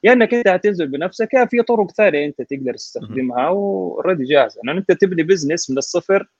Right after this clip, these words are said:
Speaker 1: أنت بتأسس البروسيس عادي إلى ما يكبر بزنس. لكن في أوريدي بزنس جاهزة فيها بروسيس يا عمي، تعال خذ، روح خذ أي فرانشايز أوريدي جاهز يعلموك وتصير أنت بزنس
Speaker 2: خذ
Speaker 1: أونر.
Speaker 2: النو هاو، خذ النوليدج، خذ المعرفة
Speaker 1: بس.
Speaker 2: و-،
Speaker 1: بس.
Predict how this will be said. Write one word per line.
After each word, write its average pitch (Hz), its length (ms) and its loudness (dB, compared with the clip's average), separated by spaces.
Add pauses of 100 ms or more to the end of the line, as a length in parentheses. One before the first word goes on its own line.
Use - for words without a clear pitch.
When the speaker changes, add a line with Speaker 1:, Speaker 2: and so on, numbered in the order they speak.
Speaker 1:
أنت 165 160 -14
بتأسس - 1080 -4
البروسيس - 640 -2
عادي 113 340 -2 (440)
إلى 123 140 2
ما 120 140 0
يكبر 107 260 -6
بزنس. - 380 -6
لكن 196 240 0
في 233 200 2
أوريدي 185 280 4
بزنس 160 420 0
جاهزة 147 300 4
فيها 131 300 0
بروسيس 127 360 -4
يا 110 60 0
عمي، 120 340 -6 (520)
تعال 120 300 4
خذ، 127 160 2
روح 127 260 0
خذ 131 100 0 (100)
أي 139 120 4
فرانشايز 127 760 2
أوريدي 113 340 -4
جاهز 120 520 2
يعلموك 110 680 -6
وتصير 123 420 -4
أنت 131 140 -4
بزنس 127 300 -6
Speaker 2:
خذ 135 100 -4
Speaker 1:
أونر. 156 120 0
Speaker 2:
النو 139 220 0
هاو، 117 260 -2
خذ 135 200 -4
النوليدج، 120 380 0
خذ 113 140 -6
المعرفة 107 420 -4
Speaker 1:
بس. 127 300 -6
Speaker 2:
و-، - 300 -14
Speaker 1:
بس. - 240 -20